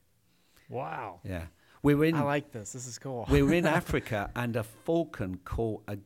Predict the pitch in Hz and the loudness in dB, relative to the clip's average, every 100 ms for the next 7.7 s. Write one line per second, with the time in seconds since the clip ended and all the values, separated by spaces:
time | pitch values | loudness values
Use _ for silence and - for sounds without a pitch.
0 | - 131 123 98 - 80 80 69 - _ | -6 -4 -2 -4 -8 -10 -10 -12 -16 _
1 | _ _ _ _ _ - 113 104 101 104 | _ _ _ _ _ -8 -6 -6 -6 -6
2 | 98 110 98 101 95 92 - 120 87 82 | -6 -6 -4 -4 -6 -6 -4 -4 -4 -8
3 | - - _ _ _ _ _ _ _ - | -14 -20 _ _ _ _ _ _ _ -12
4 | 101 101 - 113 113 - 127 113 - 95 | -8 -8 -8 -6 -4 -4 -6 -6 -8 -6
5 | - - 110 98 87 92 - 101 85 98 | -6 -6 -4 -6 -6 -12 -8 -8 -6 -8
6 | 95 82 - 90 92 - - 196 120 147 | -8 -10 -12 -12 -12 -14 -12 -10 -8 -10
7 | - 80 - - - - | -10 -10 -10 -16 -18 -20